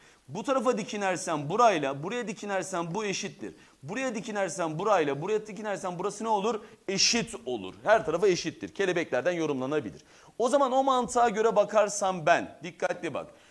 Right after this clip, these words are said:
Şurası kaç? X'i, şurası iki. Peki köşegen o zaman bu tarafta ne olacaktır? İki.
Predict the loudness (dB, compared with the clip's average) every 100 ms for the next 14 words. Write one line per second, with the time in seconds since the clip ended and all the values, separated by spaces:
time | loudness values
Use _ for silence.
0 | _ -16 -8 -2 0 0 -2 -6 -2 -4
1 | -4 -18 -20 _ _ _ _ -20 -16 -6
2 | -6 -6 -4 -4 -4 -8 -10 -12 -12 -16
3 | _ _ _ _ _ _ -8 -8 -6 -6
4 | -4 -2 -2 0 0 0 0 2 2 2
5 | 2 2 2 -2 -2 -6 -6 -12